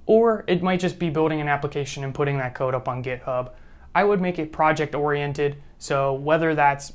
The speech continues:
applying some data structures and algorithms, or if it's just building a website, whatever it might be, spend that month to actually put something on your resume.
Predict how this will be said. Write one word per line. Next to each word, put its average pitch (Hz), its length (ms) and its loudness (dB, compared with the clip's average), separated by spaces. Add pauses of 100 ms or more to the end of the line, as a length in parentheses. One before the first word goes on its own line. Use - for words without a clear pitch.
applying 151 560 0
some 147 160 -6
data 139 220 0
structures 139 420 -4
and 127 100 -6
algorithms, 185 600 -2 (320)
or 220 180 6
if 214 80 0
it's 185 140 -2
just 170 180 -4
building 156 260 2
a 139 60 -2
website, 131 420 -2
whatever 170 380 0
it 160 80 -4
might 147 220 -6
be, 135 340 -8 (380)
spend 214 260 0
that 190 140 4
month 151 400 -2
to 139 400 -6
actually 160 440 -4
put 165 280 -4
something 143 580 -8
on 135 180 -6
your 123 120 -8
resume. - 400 -12